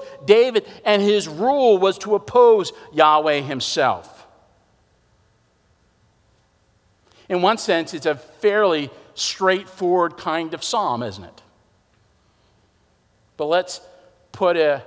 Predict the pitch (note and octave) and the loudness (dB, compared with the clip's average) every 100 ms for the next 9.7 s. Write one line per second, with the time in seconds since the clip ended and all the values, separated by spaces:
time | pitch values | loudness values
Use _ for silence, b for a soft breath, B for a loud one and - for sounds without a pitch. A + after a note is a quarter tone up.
0 | B B B B2+ B2 C#3+ C3 B2 A#2+ D3+ | B B B -6 -6 -4 -6 -6 -4 -4
1 | E3 C#3+ A#2 C3 - D#3+ D3+ D3 C#3+ - | -4 -10 -8 -10 -8 -4 -4 -4 -10 -12
2 | C3 - - D3 C#3+ A#2+ G#2+ G#2 G#2 - | -14 -16 -8 -8 -6 -10 -10 -10 -10 -12
3 | - B2 A2 F#2+ F#2+ b b b C3+ D3 | -8 -8 -8 -12 -16 b b b -18 -14
4 | C3+ C3 C3+ F3 F#3 - - E3+ F3 A#2 | -12 -8 -4 -2 -4 -8 -8 -8 -8 -6
5 | A#2 D3+ D#3+ A#2+ - - - _ _ _ | -2 0 -2 -10 -18 -20 -20 _ _ _
6 | _ _ _ _ _ E3 D3 E3 C#3 - | _ _ _ _ _ -8 -8 -8 -8 -8
7 | - F3 D#3 C#3 C3 - E3 C3+ C3 B2+ | -4 0 0 -2 -4 -6 -8 -4 -2 0
8 | C3 F#2+ E2+ - E3 E3+ D#3 D3+ C#3+ C#3 | -2 -8 -16 -10 -4 -4 -4 -8 -10 -10
9 | C3+ - - E3 D#3+ B2 A#2+ | -10 -12 -8 -8 -8 -10 -10